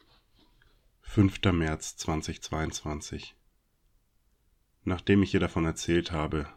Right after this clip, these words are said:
sind unsere Spannungen fast eskaliert. Sie sagte, sie hätte die Menschen schneller überzeugen können als wir und damit ihr Leben retten. Sie kann mir kaum noch in die Augen sehen. Es tut mir so weh.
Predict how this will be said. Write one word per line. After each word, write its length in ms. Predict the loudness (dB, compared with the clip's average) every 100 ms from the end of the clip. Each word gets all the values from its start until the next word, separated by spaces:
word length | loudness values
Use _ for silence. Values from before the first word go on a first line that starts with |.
| _ _
sind 260 | -8 -6
unsere 260 | -6 -6 -6
Spannungen 500 | -6 -4 -2 -2 -4
fast 300 | -6 -8 -6
eskaliert. 680 | -8 -4 -2 0 0 -2 -12 _
Sie 140 | -4
sagte, 340 | 2 2 2 -2
sie 120 | -2
hätte 200 | -4 -2
die 100 | 0
Menschen 300 | 2 2 0
schneller 380 | 2 4 4 4
überzeugen 600 | 0 -4 -2 0 -2 -4
können 300 | -2 -2 -2
als 280 | -6 -6
wir 300 | -2 0 0 -4 -10
und 180 | -6
damit 220 | -6 -6 -6
ihr 100 | -4
Leben 260 | -4 -4
retten. 400 | -6 -8 -8 -10 _ _ _ _ _ _ -20 _
Sie 180 | -6 -2
kann 180 | 0
mir 100 | 0
kaum 240 | -2 -4 -4
noch 120 | -4
in 60 | -8
die 120 | -4
Augen 260 | -4 -4
sehen. 340 | -6 -6 -6 -8 -16 _ _ _ _
Es 100 | -12
tut 220 | -10 -8 -8
mir 60 |
so 260 | -4 -4 0
weh. 220 | 0